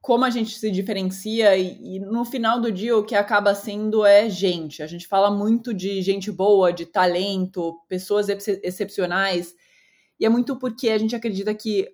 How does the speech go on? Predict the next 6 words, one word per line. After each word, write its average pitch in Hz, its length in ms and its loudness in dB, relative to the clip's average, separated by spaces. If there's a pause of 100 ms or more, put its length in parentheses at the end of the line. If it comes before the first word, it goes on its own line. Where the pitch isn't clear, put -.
(160)
o 208 120 -6
business 254 520 -2
da 190 120 2
Maia 202 440 2
é 202 60 2
totalmente 226 1200 -2